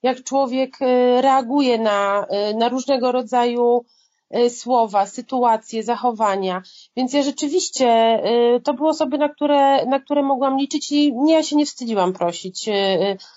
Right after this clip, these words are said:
o pomoc. Natomiast ja byłam naprawdę w takiej szczęśliwej sytuacji, że ja miałam kogo prosić o pomoc.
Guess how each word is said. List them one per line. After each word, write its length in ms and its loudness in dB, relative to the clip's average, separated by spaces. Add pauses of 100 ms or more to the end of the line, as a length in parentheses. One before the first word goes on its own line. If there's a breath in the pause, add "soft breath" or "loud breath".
(160 loud breath)
o 100 0
pomoc. 500 2 (540 soft breath)
Natomiast 360 2
ja 140 4
byłam 560 0
naprawdę 380 0
w 60 -18
takiej 240 -4
szczęśliwej 560 -2
sytuacji, 520 -2
że 80 -2
ja 120 4
miałam 260 4
kogo 240 -4
prosić 380 -10
o 60 -6
pomoc. 520 -6